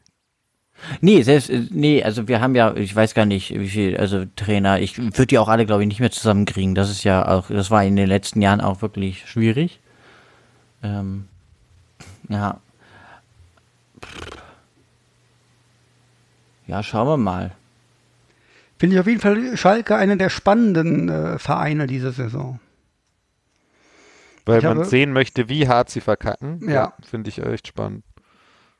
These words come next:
Speaker 2: Ich meine, so viel hat sich ja in der Mannschaft auch nicht, jetzt, glaub ich, gar nicht getan,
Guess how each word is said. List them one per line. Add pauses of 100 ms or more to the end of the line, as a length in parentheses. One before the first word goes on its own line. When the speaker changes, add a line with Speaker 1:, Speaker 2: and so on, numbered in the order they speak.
(1400)
Speaker 2:
Ich
meine,
so
viel
hat
sich
ja
in
der
Mannschaft
auch
nicht,
jetzt,
glaub
ich,
gar
nicht
getan,